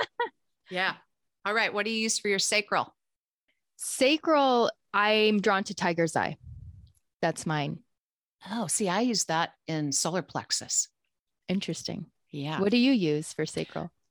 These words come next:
Speaker 1: Sacral, I really like carnelian. You know, carnelian, the carna-, carnelian stone's all about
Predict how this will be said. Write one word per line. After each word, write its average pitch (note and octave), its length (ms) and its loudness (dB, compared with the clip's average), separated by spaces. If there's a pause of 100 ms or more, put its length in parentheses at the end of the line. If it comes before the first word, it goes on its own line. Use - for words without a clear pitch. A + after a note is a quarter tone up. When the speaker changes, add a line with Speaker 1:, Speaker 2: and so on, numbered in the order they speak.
Speaker 1:
Sacral, D#4+ 460 2
I C4 160 4
really C4 320 0
like F#3+ 240 0 (120)
carnelian. E3 840 0 (140)
You E3+ 100 -4
know, F3 100 0
carnelian, G3+ 540 -2
the G3 80 -4
carna-, G#3 400 -2
carnelian B3+ 380 0
stone's G#3 300 -2
all F3+ 140 2
about E3 280 0